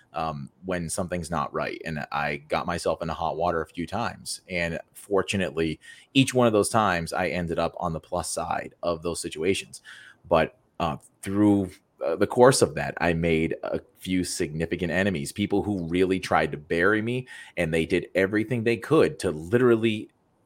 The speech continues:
pick up a shovel and try to bury me. And I beat them at their game, but it's hard not to look at those people and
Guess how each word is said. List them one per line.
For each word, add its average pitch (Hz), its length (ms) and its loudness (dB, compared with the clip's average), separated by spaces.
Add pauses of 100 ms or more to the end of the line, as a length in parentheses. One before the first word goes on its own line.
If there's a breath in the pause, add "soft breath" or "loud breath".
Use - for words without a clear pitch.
pick 123 140 -2
up - 100 -2
a 87 40 -2
shovel 78 540 0
and 85 260 -2 (100)
try 82 220 -4
to 80 80 -6
bury 80 580 -2
me. 69 200 -12 (580 soft breath)
And 85 480 0 (120)
I 80 140 -2
beat 92 260 -6
them 107 120 -2
at 95 80 -2
their 95 120 0
game, 98 500 0
but 85 400 0 (140)
it's 92 180 -2
hard 90 420 -4
not 85 160 -6
to - 60 -8
look 82 180 -8
at - 60 -10
those 78 220 -6
people 80 500 -6 (840)
and 87 500 -2